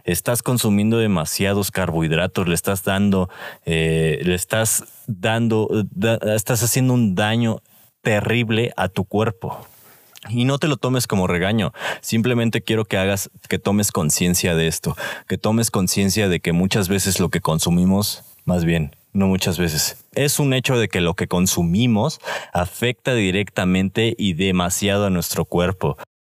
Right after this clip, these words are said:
tanto en funciones cognitivas, ah, es decir, en total a nuestro cerebro, nuestras funciones motrices,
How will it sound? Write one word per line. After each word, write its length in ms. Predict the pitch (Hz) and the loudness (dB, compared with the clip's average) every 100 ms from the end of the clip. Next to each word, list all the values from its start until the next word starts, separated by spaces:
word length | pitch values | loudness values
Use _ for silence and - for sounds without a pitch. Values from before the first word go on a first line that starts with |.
| - | -4
tanto 340 | 90 85 90 | -4 0 0
en 120 | 87 | 0
funciones 460 | 85 95 98 98 95 | 0 0 2 0 0
cognitivas, 1120 | - 80 85 82 107 107 104 104 101 98 - - | -2 0 0 0 0 0 2 0 0 -2 -6 -2
ah, 240 | 78 60 57 80 | 0 -2 -2 0
es 80 | 85 | 0
decir, 240 | 80 87 | 0 0
en 300 | 82 80 82 - | 0 2 0 0
total 300 | - 82 85 | -4 -2 0
a 40 | 87 | 0
nuestro 300 | 78 - 78 | 0 -2 -4
cerebro, 720 | - 80 95 95 95 95 92 - | -2 0 0 0 0 -2 -4 -8
nuestras 360 | - 76 - 80 | -4 -2 0 -2
funciones 420 | 90 82 85 85 | 0 0 0 0
motrices, 920 | 80 76 - 95 98 - 92 90 87 | 0 -2 0 0 0 0 0 0 -4